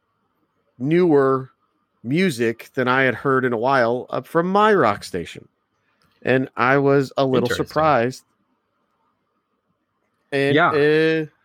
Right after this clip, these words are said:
Speaker 1: I was happy about it.
Speaker 2: Right. I have long since given up on our, I mean, I don't listen to the radio, but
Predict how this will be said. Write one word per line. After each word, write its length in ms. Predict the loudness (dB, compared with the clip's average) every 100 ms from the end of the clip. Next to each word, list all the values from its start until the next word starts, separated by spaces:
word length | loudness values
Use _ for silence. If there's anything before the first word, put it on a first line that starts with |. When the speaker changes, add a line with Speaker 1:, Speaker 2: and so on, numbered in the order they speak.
| _ -4
Speaker 1:
I 80 | -4
was 120 | 0
happy 240 | -2 -2
about 220 | -8 -10 -12
it. 120 | -20 _ _ _ _ _ -2
Speaker 2:
Right. 220 | 0 0
I 220 | 0 2
have 420 | 2 2 2 -2 -4 -6
long 360 | 0 2 2
since 240 | 0 -4 -2
given 220 | -2 0
up 180 | -2 -4
on 120 | -4
our, 360 | -2 -2 -4 -2
I 100 | 2
mean, 120 | 4
I 100 | 4
don't 140 | 2 0
listen 220 | -4 -4
to 60 | -4
the 80 | -2
radio, 500 | -2 -2 -2 -4 -10 _ _ _ -6
but 280 | -4 -4